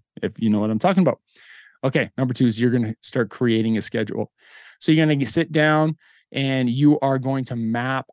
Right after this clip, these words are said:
out your week. Guys, I know this sounds like,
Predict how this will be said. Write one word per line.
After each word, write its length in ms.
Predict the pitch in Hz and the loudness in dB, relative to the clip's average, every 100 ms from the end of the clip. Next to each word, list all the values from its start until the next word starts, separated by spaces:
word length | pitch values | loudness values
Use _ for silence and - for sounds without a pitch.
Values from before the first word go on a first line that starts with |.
| - | -6
out 280 | 117 117 | -4 -2
your 200 | 113 120 | -2 0
week. 420 | 110 107 101 - 120 | 0 0 -2 -6 -2
Guys, 360 | 127 135 143 | 2 4 4
I 120 | 135 117 | 2 0
know 340 | 117 131 143 | 2 4 2
this 220 | 151 139 | 2 -2
sounds 280 | - 147 143 | -4 -4 -4
like, 140 | 131 | -6